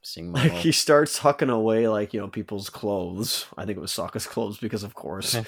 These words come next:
Speaker 1: <laughs>
Speaker 2: Um,
Speaker 1: Poor Sokka.
Speaker 2: somehow, like, gets a, g-, rolls, uh, like, a nat twenty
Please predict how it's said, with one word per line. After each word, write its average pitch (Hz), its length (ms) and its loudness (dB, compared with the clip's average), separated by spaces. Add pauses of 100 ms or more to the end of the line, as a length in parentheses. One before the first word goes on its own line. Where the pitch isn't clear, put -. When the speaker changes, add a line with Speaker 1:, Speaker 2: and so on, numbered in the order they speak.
(120)
Speaker 1:
<laughs> - 220 -18
Speaker 2:
Um, 110 460 -2 (580)
Speaker 1:
Poor 101 160 -4
Sokka. 87 440 -8 (680)
Speaker 2:
somehow, 139 480 2
like, 117 380 4 (100)
gets 117 240 0
a, 101 560 4
g-, - 100 -18 (180)
rolls, 120 800 0 (540)
uh, 95 260 -2
like, 107 180 -4
a 101 120 0
nat 107 340 -2
twenty 107 600 -4